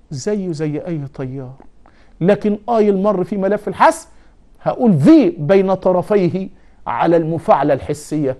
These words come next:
لأن النهاردة مفيش له مقاومة أومية. فإذا سئلنا ماذا عن العوامل التي يتوقف عليها ال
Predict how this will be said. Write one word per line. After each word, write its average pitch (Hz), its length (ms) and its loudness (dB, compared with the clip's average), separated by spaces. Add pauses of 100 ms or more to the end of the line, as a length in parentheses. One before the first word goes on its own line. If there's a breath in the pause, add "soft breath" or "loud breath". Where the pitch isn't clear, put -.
(280 soft breath)
لأن 135 360 -4
النهاردة 147 520 0
مفيش - 400 -6
له 143 140 0 (360 soft breath)
مقاومة 127 720 -2 (580)
أومية. 131 640 0 (1400 soft breath)
فإذا 294 380 4
سئلنا 294 500 2
ماذا 262 340 4
عن 220 220 2
العوامل 214 600 4
التي 214 340 2
يتوقف 202 720 4
عليها 190 560 4
ال 202 140 -2